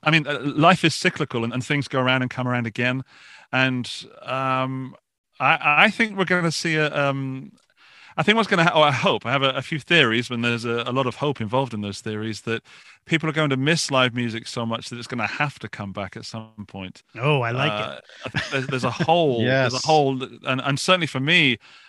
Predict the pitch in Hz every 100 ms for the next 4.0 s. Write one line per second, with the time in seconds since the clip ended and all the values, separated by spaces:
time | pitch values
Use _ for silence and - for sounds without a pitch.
0 | _ - 127 147 135 135 123 120 120 107
1 | 120 117 113 110 - 120 110 - - _
2 | - 127 117 107 120 107 104 - 104 104
3 | 98 92 _ _ _ _ - 107 107 101